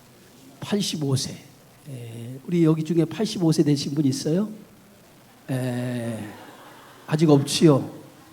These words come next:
그러면은 아직 젊은 거예요. 그죠? 아직 젊어요.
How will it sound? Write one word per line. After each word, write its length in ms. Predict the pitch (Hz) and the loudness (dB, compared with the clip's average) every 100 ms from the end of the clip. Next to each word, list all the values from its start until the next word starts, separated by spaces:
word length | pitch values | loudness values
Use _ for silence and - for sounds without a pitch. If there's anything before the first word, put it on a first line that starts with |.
| - - - - | -20 -20 -20 -20
그러면은 760 | - 151 156 170 175 151 196 - | -2 4 6 10 10 8 4 -2
아직 340 | 147 147 170 - | -4 0 0 2
젊은 440 | - 165 190 190 | 4 6 8 6
거예요. 440 | 147 110 107 110 110 - - - - - - - - - - - | 2 0 -6 -12 -16 -20 -20 -20 -20 -20 -20 -20 -20 -20 -20 -8
그죠? 340 | 127 175 330 - | 0 2 2 -2
아직 240 | - 143 156 | -8 -8 -4
젊어요. 640 | 151 147 151 139 117 110 | 0 2 4 4 2 -6